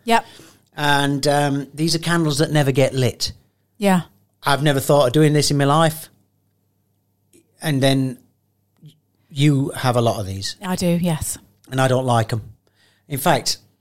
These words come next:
Speaker 2: there's a candle in our bathroom. What I don't understand is you're a clean person and you,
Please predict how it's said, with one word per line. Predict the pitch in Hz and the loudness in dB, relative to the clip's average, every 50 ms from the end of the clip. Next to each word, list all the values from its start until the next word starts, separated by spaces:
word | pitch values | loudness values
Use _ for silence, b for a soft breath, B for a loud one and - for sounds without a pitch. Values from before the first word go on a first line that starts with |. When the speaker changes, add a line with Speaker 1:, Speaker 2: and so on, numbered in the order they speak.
| _ _ _ _ _ _ _ _ _ _ _ _ | _ _ _ _ _ _ _ _ _ _ _ _
Speaker 2:
there's | - 147 135 | -6 -4 -4
a | 156 | -2
candle | 156 165 190 196 185 151 127 | -2 -2 0 0 0 0 0
in | 120 113 | 0 0
our | 117 120 117 | -2 -2 -2
bathroom. | 110 127 113 - - - 95 90 85 101 - _ _ _ _ _ _ _ _ _ _ | 0 -2 -2 -4 -6 -12 -12 -12 -14 -16 -20 _ _ _ _ _ _ _ _ _ _
What | - 156 220 208 190 | -4 0 0 0 2
I | |
don't | 208 240 | 2 0
understand | 247 254 247 - - 233 233 202 | 0 0 0 0 0 0 -2 -2
is | 135 117 | -2 0
you're | 165 190 202 196 | 0 0 0 0
a | |
clean | 185 - - 202 185 170 | -2 -6 -6 -4 -4 -2
person | 165 180 180 165 - 117 113 | -2 -2 -2 -2 -2 -4 -4
and | 123 143 170 | -2 -2 -2
you, | 208 208 165 | -4 -6 -8